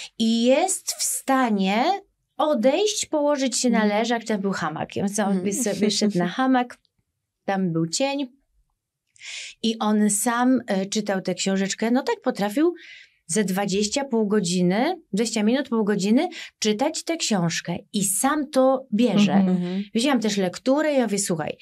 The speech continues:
Speaker 1: część będę ci czytała ja, część poczytaj mi ty. Doświadczenie tych wakacji jest też takie, ja byłam z koleżanką,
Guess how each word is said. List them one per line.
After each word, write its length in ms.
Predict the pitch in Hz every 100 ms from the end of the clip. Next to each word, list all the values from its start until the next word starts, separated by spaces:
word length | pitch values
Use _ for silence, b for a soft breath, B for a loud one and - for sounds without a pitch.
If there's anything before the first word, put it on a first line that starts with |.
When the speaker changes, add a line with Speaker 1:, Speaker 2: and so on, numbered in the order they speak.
| B B -
Speaker 1:
część 380 | 277 285 269 196
będę 260 | 208 190 190
ci 180 | 180
czytała 480 | - 175 185 170 165
ja, 200 | 170 226 339 B B _
część 320 | 254 285 277
poczytaj 560 | - 233 208 220 233 233
mi 260 | 214 226 247 -
ty. 340 | 196 151 - _ 185
Doświadczenie 540 | 208 - 220 233 226
tych 160 | 220 196
wakacji 400 | 196 214 214 214
jest 160 | 208
też 140 | 196 202
takie, 240 | 196 196
ja 60 | 190
byłam 160 | 208
z 80 | 202
koleżanką, 600 | 202 190 190 175 196